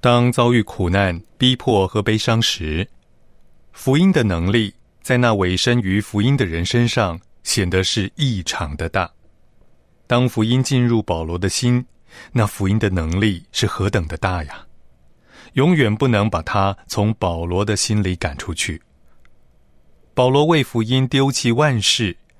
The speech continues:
把万事都当作粪土，好让他能赢得基督。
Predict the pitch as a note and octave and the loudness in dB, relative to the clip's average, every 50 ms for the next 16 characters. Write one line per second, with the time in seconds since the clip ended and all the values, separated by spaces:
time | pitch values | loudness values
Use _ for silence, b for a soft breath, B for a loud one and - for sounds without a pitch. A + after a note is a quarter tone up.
0 | b b b - A2+ A2+ B2+ D3+ D#3 D3 C3+ B2 - - B2+ A2 G2 G#2+ G#2 G#2+ | b b b 0 0 2 2 2 2 2 0 0 0 0 0 0 0 0 -2 0
1 | - - A2+ A2 A2 A2+ A2+ - G2 F2 E2+ - - F#2 E2 D#2+ - - F2+ - | 0 0 2 2 2 2 0 0 -2 -4 -4 -2 -4 -4 -4 -6 -10 -12 -14 -14
2 | - - - - - - - - - - - G#2 A#2 A#2 A2 G#2 - - A2 G#2+ | -14 -20 -20 -20 -20 -20 -20 -18 -8 -2 0 2 2 2 2 -2 -2 -2 -2 0
3 | G2 F2+ F2 F2+ - - F#2+ F2+ G#2 B2 C#3 C#3 - E2+ D#2 D#2 D2 - - E2+ | 0 -2 -2 -4 -4 -4 -4 -2 -2 -2 -2 -2 -4 -4 -6 -6 -8 -8 -8 -8
4 | D#2+ - - E2 E2 F2 - | -6 -6 -6 -6 -6 -8 -10